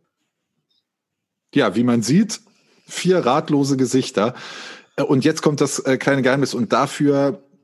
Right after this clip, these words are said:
mm, müsste man vielleicht wissen, die Leute, die uns kennen, wissen, wie wir aussehen. Aber die Leute, die uns nicht, äh, vielleicht laden wir ab und zu mal ein paar Fotos auf unseren sozialen Medien hoch.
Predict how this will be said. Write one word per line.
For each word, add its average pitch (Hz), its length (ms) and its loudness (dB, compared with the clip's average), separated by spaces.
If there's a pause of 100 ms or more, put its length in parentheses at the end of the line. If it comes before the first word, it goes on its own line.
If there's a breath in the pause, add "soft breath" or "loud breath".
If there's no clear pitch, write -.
mm, 131 360 0 (120)
müsste 151 400 0
man 131 200 0
vielleicht 120 400 -2
wissen, 151 300 -2
die 123 100 0
Leute, 123 280 2
die 117 100 0
uns 113 220 0
kennen, 127 300 0
wissen, 117 300 -2
wie 110 100 -2
wir 104 280 0 (260)
aussehen. 143 720 0 (380 loud breath)
Aber 110 320 4
die 107 100 2
Leute, 104 280 2
die 92 220 0
uns 87 260 -4
nicht, - 300 -2
äh, - 160 -8 (160)
vielleicht 143 420 0
laden 113 280 2
wir 110 100 4
ab 101 120 -2
und 104 100 2
zu - 120 -4
mal 98 140 2
ein 95 120 2
paar 90 160 -2
Fotos 107 460 -4
auf 98 280 -4
unseren 98 240 -2
sozialen 98 400 0
Medien 98 320 2
hoch. 110 240 0